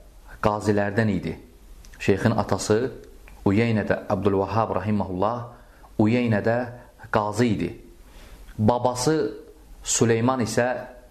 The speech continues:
Nəcdin böyük alimlərindən olub, hətta muftisi hesab edilirdi. Yəni, şeyxin babası, Muhammed rahiməhullahın babası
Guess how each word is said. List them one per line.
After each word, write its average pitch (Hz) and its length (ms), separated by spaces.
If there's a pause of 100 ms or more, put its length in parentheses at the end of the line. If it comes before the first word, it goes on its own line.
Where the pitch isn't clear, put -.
(1300)
Nəcdin 117 640 (260)
böyük 117 380
alimlərindən 113 640
olub, 85 300
hətta 120 560 (420)
muftisi 113 560
hesab 104 380
edilirdi. 85 480 (960)
Yəni, 98 160
şeyxin 104 520
babası, 98 440 (480)
Muhammed 107 480
rahiməhullahın 101 800
babası 95 440